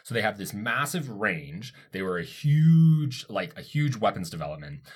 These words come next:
Uh, and basically the way that they work is that you launch a rocket up into space, and then you deploy the payload from your rocket and you fire it back down at the earth in a big, what's called a parabolic curve. Uh, and this is,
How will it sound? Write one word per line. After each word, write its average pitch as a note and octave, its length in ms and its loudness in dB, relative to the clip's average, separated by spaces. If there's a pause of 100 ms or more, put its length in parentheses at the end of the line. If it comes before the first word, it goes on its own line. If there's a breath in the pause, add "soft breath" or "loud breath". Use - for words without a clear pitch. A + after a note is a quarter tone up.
(220 loud breath)
Uh, F2+ 160 0
and G#2 100 -10
basically A3 300 -4
the G3 80 -2
way D#3 120 0
that C3 120 -4
they G#2+ 120 -8
work F2+ 300 -8
is E2+ 100 -14
that F2 100 -14
you E2+ 100 -10
launch A#2 240 -2
a D3+ 60 -2
rocket F#2+ 480 -6
up B2 180 -6
into B2+ 200 -4
space, - 560 -10 (360 loud breath)
and G2 180 -4
then F#2 440 -4 (160)
you F2+ 500 -6
deploy C#3 520 -2
the D3 100 0
payload F#2+ 920 -6
from A2+ 220 -6
your A2 120 -6
rocket F#2 320 -6
and E2+ 100 -8
you D#2+ 80 -8
fire F#2+ 380 -2
it E2 80 -10
back E2 200 -10
down D#2 160 -8
at - 80 -16
the C#2 140 -20
earth - 240 -20
in E2+ 80 -12
a E2 60 -8
big, F2+ 340 -8 (140)
what's E2+ 200 -12
called E2+ 160 -8
a D2+ 40 -12
parabolic G2+ 680 -4
curve. - 460 -12 (540 loud breath)
Uh, F2 360 -2
and G2 220 -6
this C3+ 160 -2
is, C3 220 -4